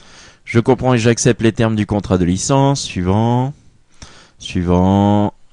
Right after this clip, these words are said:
Suivant. Je vais laisser ça d'origine. Suivant. Installer. Alors. Lancer Ultra iso. On va laisser terminer.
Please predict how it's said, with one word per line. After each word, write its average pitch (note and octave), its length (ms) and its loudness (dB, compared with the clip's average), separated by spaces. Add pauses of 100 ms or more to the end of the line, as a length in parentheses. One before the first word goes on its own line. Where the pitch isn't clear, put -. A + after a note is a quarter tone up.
Suivant. F2+ 840 -2 (1900)
Je F2+ 160 -8
vais F2+ 80 0
laisser F2+ 280 0
ça F2 200 0
d'origine. F#2 520 0
Suivant. G#2 680 -2 (560)
Installer. F#2 560 0 (3500)
Alors. F2 560 0 (1200)
Lancer C3+ 320 2
Ultra B2+ 260 0
iso. F2 320 2
On F2 80 -2
va D#2+ 160 0
laisser C3 380 0
terminer. F#2+ 500 -2